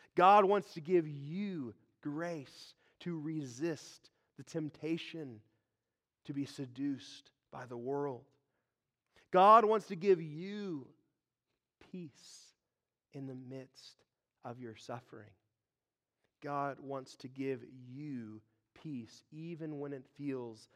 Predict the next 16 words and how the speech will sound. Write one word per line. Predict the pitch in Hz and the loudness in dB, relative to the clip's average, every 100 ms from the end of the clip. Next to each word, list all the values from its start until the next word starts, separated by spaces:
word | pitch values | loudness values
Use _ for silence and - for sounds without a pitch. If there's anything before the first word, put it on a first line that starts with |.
| _ - | _ -6
like | 117 - | -6 -4
the | 110 | -6
world | 110 113 131 131 120 110 107 _ _ - | -6 -8 -6 -4 -4 -8 -12 _ _ -10
around | 113 104 107 110 113 104 | -8 -8 -6 -6 -6 -10
you | 101 98 113 | -14 -16 -20
is | 98 - - - | -20 -20 -20 -8
falling | 123 120 104 101 95 - _ _ - | -6 -6 -10 -16 -20 -20 _ _ -20
apart. | - - - - - _ _ - _ _ _ _ | -20 -20 -20 -20 -20 _ _ -20 _ _ _ _
The | 123 117 123 | -4 -4 -6
God | 127 139 147 151 156 156 - _ | -6 -4 -4 -2 -4 -6 -16 _
of | 135 120 101 | -6 -6 -6
Revelation | 123 123 135 123 113 113 - 92 92 | -6 -6 -6 -6 -6 -6 -10 -14 -14
has | - 98 98 98 | -14 -12 -14 -20
grace | 101 120 131 127 113 - - - - _ _ _ | -20 -14 -8 -8 -8 -14 -18 -18 -20 _ _ _
and | 117 113 107 - | -10 -8 -10 -16
peace | - 113 107 - - - | -14 -12 -12 -16 -20 -20